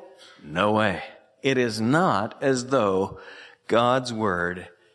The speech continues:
has failed. Don't ever forget that. "Heaven and earth will pass away," Jesus said, "but my word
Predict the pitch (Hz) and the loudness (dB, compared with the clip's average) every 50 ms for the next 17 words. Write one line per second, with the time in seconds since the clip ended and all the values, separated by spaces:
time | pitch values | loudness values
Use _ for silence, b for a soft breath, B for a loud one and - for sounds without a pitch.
0 | b b - 104 98 98 92 - - 107 98 90 85 85 85 98 110 117 117 117 | b b -4 -2 -2 -2 -4 -4 -2 0 0 0 0 0 0 -2 0 2 2 2
1 | 117 123 123 135 131 - - 135 131 123 123 98 82 80 - - - - - _ | 2 2 2 0 -2 -2 -2 -4 -2 -2 -2 -2 -4 -6 -10 -14 -20 -20 -20 _
2 | _ _ _ _ _ _ _ _ _ _ - - - 95 85 76 69 - - - | _ _ _ _ _ _ _ _ _ _ -10 -4 -2 -2 -2 -2 -6 -10 -14 -20
3 | - _ _ _ B B B B B B - - 165 180 202 208 226 220 202 202 | -20 _ _ _ B B B B B B -2 2 2 4 4 2 2 2 2 4
4 | 196 190 185 190 196 190 - - - - - - - - _ _ _ _ _ _ | 4 6 6 6 4 2 -2 -8 -16 -18 -20 -20 -20 -20 _ _ _ _ _ _
5 | _ _ _ _ - 104 104 - 127 127 120 117 - 113 113 117 127 135 98 90 | _ _ _ _ -8 -4 0 2 2 4 2 0 0 0 2 2 2 2 2 0
6 | 95 90 101 95 90 85 90 90 87 - 92 82 71 67 58 - - - - _ | -2 -2 -2 -2 -2 -2 -2 0 0 0 2 0 -2 -2 -4 -8 -12 -14 -16 _
7 | _ _ _ _ _ _ _ _ _ - 92 87 92 98 101 101 98 101 113 110 | _ _ _ _ _ _ _ _ _ -2 -2 0 0 0 0 -2 -2 0 0 0
8 | 95 82 78 - - | 0 -2 -4 -8 -12